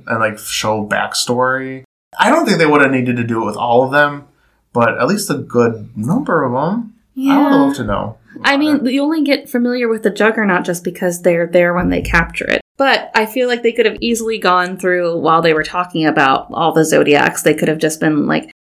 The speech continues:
Speaker 2: Dennis recalling all the captures or something like that.
Speaker 1: Something like that. I don't know. I don't know a good way to do it, but I just wish there was more
Speaker 2: Yeah.
Speaker 1: info. But the first member of the Black Zodiac is the firstborn son. He is the ghost of a little bratty boy named Billy Michaels,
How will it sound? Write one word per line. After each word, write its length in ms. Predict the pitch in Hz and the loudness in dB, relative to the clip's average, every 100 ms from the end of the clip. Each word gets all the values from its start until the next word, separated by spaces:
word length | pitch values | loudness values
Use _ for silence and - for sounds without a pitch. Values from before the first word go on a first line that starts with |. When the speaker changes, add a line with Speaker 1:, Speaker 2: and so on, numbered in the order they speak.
| _ | _
Speaker 2:
Dennis 580 | 180 165 156 156 - - - | 4 6 6 2 -4 -8 -2
recalling 720 | 175 160 165 147 110 123 139 | 0 2 4 4 4 4 2
all 240 | 123 107 | 0 0
the 100 | - | -2
captures 760 | - 131 135 - - 64 101 - | -2 0 0 0 -4 -2 -2 -2
or 120 | - | -2
something 400 | 165 165 143 117 | -2 -2 -2 0
like 180 | 110 - | -2 0
that. 260 | 62 - - - | -2 -2 -4 -10
Speaker 1:
Something 280 | - 170 147 | -8 -6 -6
like 160 | 113 104 | -6 -4
that. 320 | 104 101 - - | -4 -2 -4 -2
I 100 | - | 2
don't 140 | 294 254 | 2 4
know. 80 | 226 | 4
I 140 | 170 | 4
don't 120 | 180 | 4
know 160 | 180 180 | 2 2
a 100 | 156 | 2
good 160 | 147 143 | 2 2
way 160 | 139 | 0
to 100 | 120 | -2
do 280 | 104 113 135 | -4 -2 2
it, 220 | 147 - - - | 2 0 -6 -2
but 460 | 120 110 107 - - | 2 4 2 -2 -4
I 120 | 120 | -2
just 160 | 113 110 | -2 -6
wish 220 | 98 - | -12 -12
there 120 | 107 | -14
was 420 | - - 123 - _ _ _ - | -14 -14 -14 -16 _ _ _ 2
more 280 | 196 180 175 | 4 6 6
Speaker 2:
Yeah. 60 | |
Speaker 1:
info. 500 | 175 175 104 104 104 - - | 4 2 -2 -4 -6 -12 4
But 280 | 196 - - - - | 6 6 0 -10 -8
the 100 | 120 | -6
first 420 | - 190 160 - 143 | 0 2 2 0 0
member 300 | 139 135 123 | 2 2 2
of 140 | 120 | 0
the 60 | 117 | 0
Black 260 | 120 117 | 0 0
Zodiac 420 | 123 127 120 113 - | 2 2 2 0 -2
is 200 | 123 120 | -4 -4
the 80 | 117 | -4
firstborn 600 | 123 117 - 113 110 113 | -2 -4 -4 -4 -4 -4
son. 500 | - 139 143 185 175 | 0 4 4 2 -2
He 140 | 123 | 0
is 120 | 117 | 0
the 120 | 110 110 | 0 0
ghost 280 | 110 110 | 2 0
of 140 | 120 110 | -2 -4
a 40 | |
little 440 | 107 127 165 226 - | -2 2 4 4 4
bratty 400 | 135 143 147 131 | 6 6 6 4
boy 220 | 131 131 | 4 4
named 420 | 123 104 101 98 | 4 0 0 0
Billy 380 | 107 127 180 202 | 0 2 2 0
Michaels, 640 | 131 101 104 117 - - | 0 0 0 -2 -4 -10